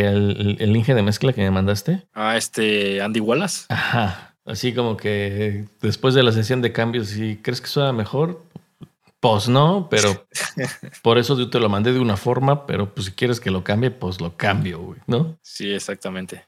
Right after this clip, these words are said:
Speaker 2: Así es. Y, y es muy com-, hay veces en que, creo que ya lo he dicho en otros podcasts, que hay veces en que siento que ya nada más lo dicen como por, por decir lo mismo, así como que, "Ah, pues es que si no digo nada, pues tal vez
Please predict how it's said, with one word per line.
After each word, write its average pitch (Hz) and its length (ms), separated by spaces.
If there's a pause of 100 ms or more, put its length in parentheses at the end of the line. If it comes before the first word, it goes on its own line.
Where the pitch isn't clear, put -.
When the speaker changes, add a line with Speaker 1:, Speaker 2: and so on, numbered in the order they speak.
Speaker 2:
Así - 360
es. - 260
Y, 226 360
y 123 240
es 139 240
muy 123 340
com-, 135 180
hay 131 180
veces 165 320
en 135 120
que, 98 500
creo 120 140
que 139 100
ya 139 40
lo 131 100
he 104 120 (160)
dicho 101 420
en 123 140
otros - 720
podcasts, 165 520 (140)
que 131 100
hay 143 60
veces 151 340
en 110 140
que 101 120
siento 127 400
que 95 560
ya 110 160
nada 120 200
más 117 180
lo 120 100
dicen 110 300
como 107 300
por, 92 300 (100)
por 92 180
decir 92 340 (260)
lo 107 140
mismo, 117 300
así 107 160
como 110 280
que, 113 120
"Ah, 113 160
pues 113 240
es 117 180
que 131 200
si 110 160
no 110 200
digo 113 400
nada, 123 300
pues - 200
tal 107 140
vez 110 380